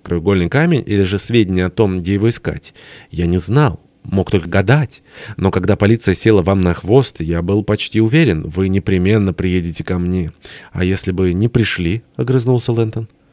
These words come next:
"Ну, у меня уже созрел план, как протянуть вам руку помощи. Короче, так или иначе, но краеугольный камень должен был оказаться в шато Вилет,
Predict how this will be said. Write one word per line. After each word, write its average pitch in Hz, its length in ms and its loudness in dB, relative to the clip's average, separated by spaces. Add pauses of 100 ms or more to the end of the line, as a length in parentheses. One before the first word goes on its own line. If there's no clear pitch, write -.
(460)
"Ну, - 180 -2
у 131 160 2
меня 92 300 4
уже 90 160 2
созрел 87 400 2
план, 107 480 2
как - 320 -2
протянуть 107 640 2
вам 92 300 0
руку 95 300 0
помощи. 120 540 0
Короче, 90 440 -4 (260)
так - 180 -2
или 82 160 2
иначе, 98 380 2
но 87 160 0
краеугольный 87 520 0
камень 92 440 0
должен 92 440 2
был 87 120 0
оказаться 87 500 -4
в - 60 -12
шато 92 240 -2
Вилет, 101 440 2